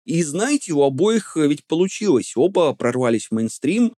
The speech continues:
прочно обосновались за одним столом с Хемингуэем и Фицджеральдом и забыли о вот этой самой Каиновой печати жанровой литературы.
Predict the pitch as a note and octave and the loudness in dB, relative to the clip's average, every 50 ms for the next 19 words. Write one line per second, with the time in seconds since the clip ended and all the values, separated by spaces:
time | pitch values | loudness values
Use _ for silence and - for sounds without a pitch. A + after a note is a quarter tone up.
0 | _ - E3 F3 F3 D#3 - - A#2+ A#2 A2+ B2 A2+ - B2 A#2 A#2 A#2+ A#2 A2+ | _ 0 2 2 2 2 0 -2 -4 -2 -2 -2 -2 -2 0 0 2 2 2 0
1 | A2 G#2 G#2 A2+ A#2 G#2+ A#2 A2+ A2 - - - B2 A#2 A#2 A2+ G#2+ G#2 - - | 0 -2 -2 -2 -2 0 -2 -2 -4 -4 -4 -2 0 0 0 -2 -4 -6 -8 -8
2 | - A#2+ A#2 A2 G2+ F#2 - - A#2+ A#2 A#2 A#2+ A#2+ A#2 B2 B2+ A#2+ A#2 A#2 A2 | -4 -2 0 0 -2 -2 -4 -2 0 2 2 2 2 2 2 2 2 2 0 -2
3 | G#2 G2+ E2+ - D#3 E3+ F#3+ A3 G#3 G3+ G3 F#3 F3 F#3 F3 F3 E3+ - _ - | -4 -6 -4 -4 -4 -2 0 0 0 0 0 0 0 0 0 0 -4 -6 _ -2
4 | F3 G3+ F#3 D#3 C#3 B2 A2 C#3 E3+ F#3 E3+ C#3 - - B2+ B2 B2 A#2+ A2 A2+ | 0 0 2 0 0 0 0 0 0 2 0 0 0 0 0 2 2 2 2 0
5 | A2 - A#2+ - G#2+ - - B2 A2 A2 A2+ G#2 - - B2+ B2 A#2+ A2 A2+ G#2 | 0 0 -2 -2 -4 -4 -4 -4 -4 -4 -4 -4 -2 0 0 2 2 0 -2 -4
6 | G#2 G2 - G#2 - - E3 F3+ G#3 G3 - F3+ D3+ C#3+ C3+ G#2 - A#2+ A#2 G#2 | -4 -6 -8 -12 -6 -2 -2 -2 -2 0 0 2 4 4 2 2 0 -4 -4 -2
7 | C3 C3 C3 C3 B2 B2 A#2 A2+ - B2+ A#2+ B2 A#2+ - - A2 - - - | 0 0 0 2 2 0 0 -2 -2 -2 -2 -2 -2 -2 -4 -4 -4 -6 -12